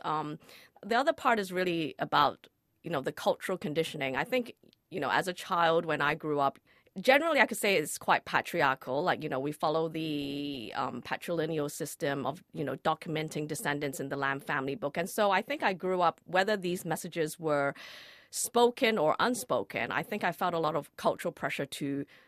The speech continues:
conform or be a certain way, or, you know, what is success? You know, is success working for a financial publication, which is what I did, but yet deep inside I was not happy. So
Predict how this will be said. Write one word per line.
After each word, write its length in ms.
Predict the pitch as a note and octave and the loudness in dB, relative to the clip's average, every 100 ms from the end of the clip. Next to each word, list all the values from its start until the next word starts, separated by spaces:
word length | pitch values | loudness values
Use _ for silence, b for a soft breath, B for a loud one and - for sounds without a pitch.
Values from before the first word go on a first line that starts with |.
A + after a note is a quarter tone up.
| b b _ - | b b _ -10
conform 640 | - F3 D#3+ G3 F3+ D3 - | 0 0 2 2 4 4 2
or 140 | D#3 | 0
be 240 | D3+ F3 E3 | 0 0 0
a 80 | |
certain 400 | - D#3+ D3 D3 | 0 0 0 0
way, 200 | D3 C#3+ B2+ | 2 2 2
or, 340 | C#3+ C#3+ C3+ B B | 2 2 0 B B
you 100 | D#3 | -4
know, 140 | D#3+ A2+ | -4 -4
what 280 | D#3 F3+ F#3+ | 2 4 4
is 140 | F3 | 2
success? 580 | - - - C3 - - | -4 -6 -2 -2 -2 -6
You 60 | |
know, 240 | C#3 C#3 C3 | -4 -4 -2
is 180 | D3 D3 | -2 -4
success 640 | - E3 - E3 - - | -8 -8 0 0 -2 -10
working 440 | E3 D3 D3+ D3+ | -4 -4 -4 -10
for 320 | D3 D3+ C#3 C3 | -8 -4 -2 -2
a 180 | C3 | -4
financial 720 | A#2+ D3 C#3+ - - C#3+ C3 - - | -4 -2 -2 -4 -4 -2 -4 -12 -8
publication, 600 | C#3+ D3+ E3 F3 - C#3 | -4 -4 -2 -2 -2 -8
which 140 | - | -6
is 140 | D#3+ D#3+ | -8 -4
what 120 | D3 | -2
I 80 | C#3 | -2
did, 320 | F3+ E3 D3 | 2 0 0
but 200 | C#3+ - | -6 -4
yet 220 | D#3 - - - | -4 -6 -10 -8
deep 200 | D3+ D#3 | -6 -4
inside 340 | D#3 F3 D#3+ | 2 4 4
I 40 | |
was 180 | C3+ D3+ | 2 -2
not 160 | D3 - | -4 0
happy. 340 | E3 D#3+ - | -2 -2 -8
So 240 | - E3+ | -2 -2